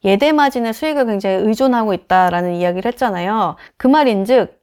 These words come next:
예금으로 받은 돈 대부분을 대출로 내보내고 있다는 거죠. 이거를 여수신 비율이라고 하는데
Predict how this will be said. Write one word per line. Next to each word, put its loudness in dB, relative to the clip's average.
예금으로 2
받은 -4
돈 -2
대부분을 2
대출로 -6
내보내고 -2
있다는 -6
거죠. -6
이거를 2
여수신 0
비율이라고 2
하는데 -2